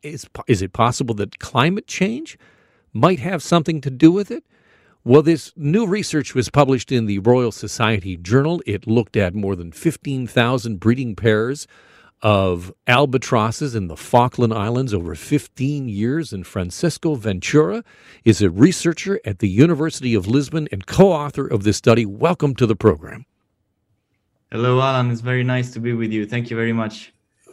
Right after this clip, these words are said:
Speaker 1: D-, tell me about albatrosses. Wh-, why, why are we studying them? And,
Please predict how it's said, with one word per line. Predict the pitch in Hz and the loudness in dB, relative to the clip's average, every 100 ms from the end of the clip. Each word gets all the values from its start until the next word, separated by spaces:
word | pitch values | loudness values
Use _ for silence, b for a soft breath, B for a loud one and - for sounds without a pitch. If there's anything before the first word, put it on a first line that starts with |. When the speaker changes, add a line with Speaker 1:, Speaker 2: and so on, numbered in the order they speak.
| - | -16
Speaker 1:
D-, | - | -12
tell | - 226 | -4 -2
me | 262 | 0
about | 202 180 | 0 0
albatrosses. | 139 143 151 120 - 110 101 - 113 | -2 -4 0 0 2 2 2 0 0
Wh-, | 127 - | -2 -6
why, | 135 - 131 147 214 | -12 -12 0 0 0
why | - 143 | -2 -2
are | 202 | 0
we | 196 175 | -4 -8
studying | - 165 170 | -4 -4 -2
them? | 151 160 | -2 -4
And, | 135 | -6